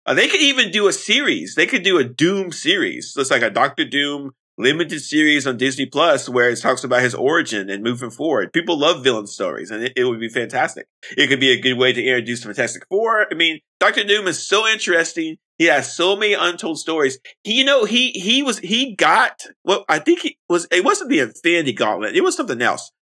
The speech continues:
But he got control of something and actually created a brand new universe for a long period of time. Uh, and then, of course, the,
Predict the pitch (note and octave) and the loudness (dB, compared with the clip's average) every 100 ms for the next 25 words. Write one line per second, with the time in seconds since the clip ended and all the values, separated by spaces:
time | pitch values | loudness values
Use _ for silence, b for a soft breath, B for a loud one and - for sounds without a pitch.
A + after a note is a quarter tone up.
0 | B - D#3 B3+ - A#3 A#3+ G#3+ E3 - | B -2 2 2 2 0 0 -2 -6 0
1 | E3+ G#3 G#3+ D3+ D3 B2 B2 A#2 B2 D#3 | 2 2 0 -4 -4 -4 -4 -4 0 0
2 | - D#3+ C#3+ - A#2 B2+ E3 C#3 G#2+ - | 0 -4 -8 -8 -4 0 2 2 0 -6
3 | - A#2 C#3+ D#3+ C#3+ D3 C#3+ A#2 E3 C3 | -6 0 2 2 0 -2 -4 -4 -6 -4
4 | G#2 G#2 - A#2+ G#2 A#2 C3 C3 C#3+ G2+ | -6 -6 -6 -4 -2 0 -2 -2 -4 -4
5 | B2+ C3+ F2+ - - B B B2 B2+ C3 | -2 -2 -2 -12 -20 B B 2 4 4
6 | C#3+ D3+ C3+ - C3+ B2 B2 A2+ G2 | 2 0 -2 0 0 0 0 -4 -4